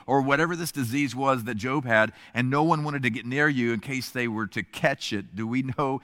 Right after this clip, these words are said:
anything about that? This is where you went when social distancing got its start, right?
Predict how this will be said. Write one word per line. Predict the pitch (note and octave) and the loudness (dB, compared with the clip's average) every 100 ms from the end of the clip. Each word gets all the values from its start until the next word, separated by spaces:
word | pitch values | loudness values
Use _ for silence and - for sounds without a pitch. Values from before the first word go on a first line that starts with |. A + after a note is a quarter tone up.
| - | -10
anything | A#2 C3 C3+ C3+ A2+ | -8 -6 -4 -6 -2
about | A2+ G#2 A#2 A2 G2 | -2 4 4 4 0
that? | A#2+ A#2+ F#2+ - - - | 6 6 6 -4 -18 -10
This | - | -4
is | D#3+ C#3+ | -4 -2
where | D3 | -2
you | C#3 C3+ | 0 0
went | B2 C3+ A#2 A2 | 0 0 0 -2
when | G#2+ | -4
social | - C3 B2+ A#2 | -4 -4 -4 -4
distancing | G#2 A#2 - A2+ G#2+ G#2 | -4 -4 -6 -8 -6 0
got | G#2+ | 0
its | G#2 - | 0 -4
start, | - A2+ G2 | 4 6 6
right? | F#2+ A2+ | 2 -4